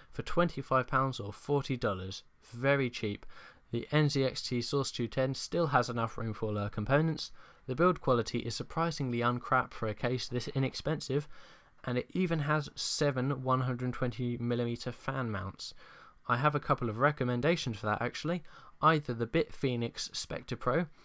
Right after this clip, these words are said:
which does a good job of cooling, an excellent job of being quiet, and looks really good, or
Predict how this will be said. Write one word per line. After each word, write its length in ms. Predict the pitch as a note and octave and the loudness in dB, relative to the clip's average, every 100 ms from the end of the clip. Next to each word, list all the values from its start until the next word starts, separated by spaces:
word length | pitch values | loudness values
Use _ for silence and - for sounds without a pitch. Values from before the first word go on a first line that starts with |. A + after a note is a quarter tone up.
| - - - | -20 -20 -8
which 200 | C3 - | -6 -2
does 220 | C3+ B2 | 0 0
a 40 | A2+ | 0
good 220 | - F3 | -2 -2
job 240 | - B2 | 0 0
of 140 | A2 - | -2 2
cooling, 420 | D3+ C3 A#2 C3 - | 4 4 2 -2 -4
an 140 | A#2+ - | -6 -2
excellent 520 | C#3 - - A#2 G#2 | -2 -2 -4 -4 -4
job 240 | - B2+ A#2 | 0 0 0
of 140 | G#2+ | -2
being 200 | A#2 A2 | -2 -2
quiet, 400 | - B2+ G2 G#2+ - - - | 4 4 6 0 -8 -10 -6
and 120 | A2+ | -6
looks 240 | A#2+ - | -6 -6
really 320 | A#2 A2+ A2 | -2 0 0
good, 320 | A2+ C3+ G2+ - - - - - - | 0 0 0 -6 -16 -20 -20 -20 -2
or 380 | - D3+ D3+ F#3 | 4 6 6 2